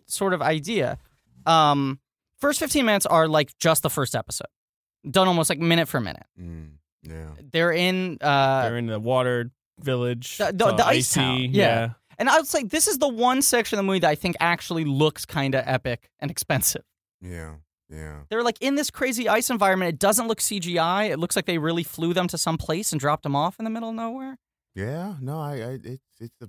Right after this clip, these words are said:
Speaker 2: it was a waste of time, but it was there. We were there.
Speaker 1: <laughs> It's, like, the
Speaker 2: <laughs>
Speaker 1: prettiest part of the movie. It looks, it looks like a movie.
Speaker 3: Yeah, they shot in Greenland.
Speaker 1: Yeah.
Speaker 3: And then guess
Speaker 2: Mm.
Speaker 3: where they shot after that?
Speaker 1: Philadelphia.
Speaker 3: Yep.
Speaker 2: Mm.
Speaker 1: Uh,
Speaker 3: Never, he never, yeah.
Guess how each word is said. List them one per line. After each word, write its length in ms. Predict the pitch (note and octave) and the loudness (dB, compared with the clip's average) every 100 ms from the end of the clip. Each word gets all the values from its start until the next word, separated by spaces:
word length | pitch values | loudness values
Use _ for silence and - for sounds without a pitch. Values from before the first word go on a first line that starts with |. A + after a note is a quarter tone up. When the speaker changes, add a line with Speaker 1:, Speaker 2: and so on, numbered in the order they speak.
| - | -10
Speaker 2:
it 60 | A#2 | -6
was 360 | A2+ F2+ - - | -6 -8 -12 -10
a 60 | E2 | -4
waste 340 | F#2+ C3 - | -2 -4 -6
of 100 | F#2 | -12
time, 360 | F2+ E2+ G#2 F2 | -10 -8 -8 -12
but 160 | F#2 - | -14 -10
it 60 | F#2+ | -8
was 160 | F#2+ | -6
there. 380 | F#2+ B2 C3+ A#2 F#2+ | -2 -2 -2 -6 -4
We 120 | G#2+ | 0
were 100 | A2+ | 2
there. 340 | A#2 C#3+ B2+ - | 2 0 -4 -12
Speaker 1:
<laughs> 0 | G4 - - - - | -14 -14 -16 -12 2
It's, 160 | - - | 4 6
like, 120 | C#3 | 6
the 60 | A#3 | 4
Speaker 2:
<laughs> 60 | |
Speaker 1:
prettiest 540 | - D#4 D#4 D#4 - - | -2 -2 0 0 -2 0
part 180 | C4 C4+ | 0 2
of 40 | |
the 80 | B3+ | 0
movie. 400 | C#4+ C#4+ F4 D#4+ G4+ | 0 -2 -8 -10 -12
It 80 | |
looks, 240 | B3+ C#4 - | -12 -12 -8
it 80 | C#4+ | -2
looks 220 | F4+ - | 0 4
like 180 | D4+ - | 2 4
a 60 | |
movie. 160 | C4+ C4 | 2 4
Speaker 3:
Yeah, 60 | C#4+ | 4
they 140 | G#3 | 2
shot 300 | - G3 G3 | 2 0 2
in 100 | F#3+ | 0
Greenland. 640 | D3+ F#3+ F#3 A#2 G2 - _ - | 2 2 4 2 0 -6 _ 0
Speaker 1:
Yeah. 360 | D4+ D3 - - _ _ _ - | 2 2 -2 -12 _ _ _ -8
Speaker 3:
And 140 | F3 | -2
then 100 | F#3+ | 0
guess 200 | F#3 F#3+ | 2 2
Speaker 2:
Mm. 40 | E3+ | 2
Speaker 3:
where 80 | |
they 120 | D3 C3+ | 0 0
shot 220 | D3 A#2+ | 2 0
after 220 | A2+ A#2+ | 0 -2
that? 240 | G#2 - - | -4 -6 -4
Speaker 1:
Philadelphia. 420 | D#3 B2 - - | -4 -4 -8 -6
Speaker 3:
Yep. 160 | B2 E3 _ _ _ _ G2 | -6 -6 _ _ _ _ -10
Speaker 2:
Mm. 440 | G#2+ G#2+ F#2 D#2 D2 _ | -6 -6 -8 -12 _ _
Speaker 1:
Uh, 200 | - C#3 | -4 -2
Speaker 3:
Never, 200 | C3 C3+ | -2 -2
he 120 | C#3 | 0
never, 460 | C3+ D3 E3+ E3+ D#3 D3 C#3 | 2 2 0 0 -2 -6 -10
yeah. 260 | C3+ B2+ | -6 -6